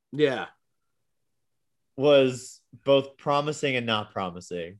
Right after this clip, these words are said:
Speaker 1: Uh-huh.
Speaker 2: Because, you know, this is the one time I'll tell you about family affairs and that's it. But you're like, "Oh, so your wife doesn't," I guess plausible deniability.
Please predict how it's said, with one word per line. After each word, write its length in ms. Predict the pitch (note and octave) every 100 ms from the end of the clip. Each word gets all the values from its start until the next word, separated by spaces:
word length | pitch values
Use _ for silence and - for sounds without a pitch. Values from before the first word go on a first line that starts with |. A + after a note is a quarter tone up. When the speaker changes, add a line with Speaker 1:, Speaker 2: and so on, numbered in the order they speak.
| _
Speaker 1:
Uh-huh. 360 | C#3+ C#3+ C#3+ C#3 _ _ _ _ _ _ -
Speaker 2:
Because, 560 | A#2+ B2+ A2 G#2+ - _ -
you 140 | B2+
know, 260 | G#2+ G2 - -
this 160 | A#2+
is 120 | A#2
the 60 | A2
one 420 | A#2+ A#2+ C3+ C3+
time 300 | B2+ A#2 G#2+
I'll 140 | G2+ -
tell 180 | G#2+
you 120 | G2+ G2
about 260 | F#2+ F2+
family 380 | G#2 G2+ G2 F#2+
affairs 380 | F2+ F#2+ F#2 F2+
and 100 | F#2+
that's 260 | F2 E2+
it. 180 | F2 D2+ _ _ _ _ _ _ _ _ _ _ _ _ _ _ _ _ _ _ _ _ _ _ _ _
But 200 | B2+ -
you're 140 | G#2 G#2
like, 180 | G2 -
"Oh, 360 | A2+ A#2 - - _ _ _ _
so 380 | - G2+ F#2 - _ - G2
your 140 | G#2+
wife 340 | F#2+ A2+ A2 -
doesn't," 400 | F#2 F2+ F2 E2+ _ _ _
I 80 | G#2+
guess 320 | A#2+ C3 - _ _ _ _
plausible 420 | - B2+ A2+ A2 F#2+
deniability. 800 | G#2+ F#2+ F2 A2+ G2 F2+ F#2